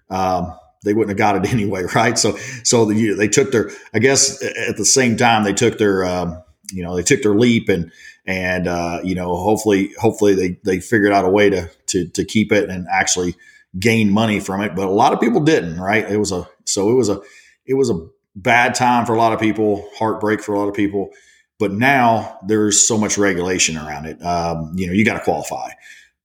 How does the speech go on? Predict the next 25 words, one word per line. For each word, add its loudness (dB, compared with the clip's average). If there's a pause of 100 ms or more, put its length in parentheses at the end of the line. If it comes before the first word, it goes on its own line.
So 0 (220)
certainly 0 (200)
the, 0
they, -2 (480)
you -4
know, -4
at -6
this 2
point, 0 (720)
the -4
market 2
is, 0 (140)
is 0
really 2
good 4
to, 0
to -4
make 0
a 0
lot 4
of 2
money, 0 (340)
to -6
serve 2
people 2